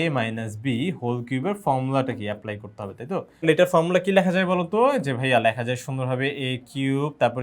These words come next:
কি মাইনাস থ্রি এ স্কোয়ার বি প্লাস থ্রি এ বি স্কোয়ার, তারপর কি বলো তো? মাইনাস বি কিউব, ঠিক আছে?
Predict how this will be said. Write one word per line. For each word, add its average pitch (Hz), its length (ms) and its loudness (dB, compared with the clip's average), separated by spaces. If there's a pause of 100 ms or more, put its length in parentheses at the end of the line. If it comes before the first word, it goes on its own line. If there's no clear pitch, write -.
কি 117 60 -4 (160)
মাইনাস 120 400 0 (100)
থ্রি 131 200 -6 (400)
এ - 20 -4 (220)
স্কোয়ার 117 340 -2 (180)
বি 127 160 0 (580)
প্লাস 135 380 10 (240)
থ্রি 131 240 -4 (560)
এ - 20 -2 (260)
বি 123 140 -2 (220)
স্কোয়ার, 131 440 8 (480)
তারপর 123 300 2
কি 139 120 -4
বলো 120 160 4
তো? 139 60 2 (120)
মাইনাস 127 400 4 (140)
বি 117 100 -2 (120)
কিউব, 98 200 -14 (380)
ঠিক 151 160 -4
আছে? 123 140 -4